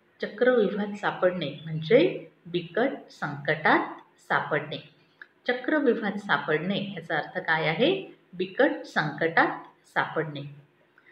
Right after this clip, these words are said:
जमीन दोस्त करणे. जमीन दोस्त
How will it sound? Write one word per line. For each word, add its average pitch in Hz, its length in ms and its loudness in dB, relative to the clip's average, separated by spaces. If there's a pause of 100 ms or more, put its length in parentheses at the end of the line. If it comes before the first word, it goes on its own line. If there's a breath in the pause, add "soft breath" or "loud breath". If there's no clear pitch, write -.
(280 soft breath)
जमीन 370 380 6
दोस्त 240 340 8
करणे. 151 440 0 (1300)
जमीन 294 320 4
दोस्त 208 340 6